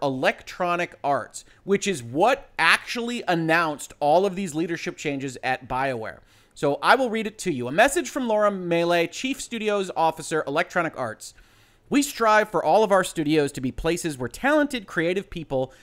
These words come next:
come to do career-defining work. A dimension of this ambition is that sometimes those people want to try something different. Casey Hudson, G M,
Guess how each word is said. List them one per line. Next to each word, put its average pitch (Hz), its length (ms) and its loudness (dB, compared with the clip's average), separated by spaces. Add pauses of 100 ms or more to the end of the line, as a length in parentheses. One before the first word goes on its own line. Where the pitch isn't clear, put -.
(200)
come 262 300 2
to 247 100 -6
do 202 160 -6
career-defining 165 1040 -2
work. 117 340 -6 (460)
A 175 80 -4
dimension 269 420 2
of 175 120 0
this 135 180 -2
ambition 117 420 -4
is 175 120 -6
that 170 160 -2
sometimes 190 520 -2
those 160 180 -2
people 170 280 -6
want 160 160 0
to 214 140 -10
try 117 160 -4
something 123 340 -6
different. 160 380 0 (500)
Casey 269 380 0
Hudson, 190 520 2
G 240 280 -2
M, 101 260 -2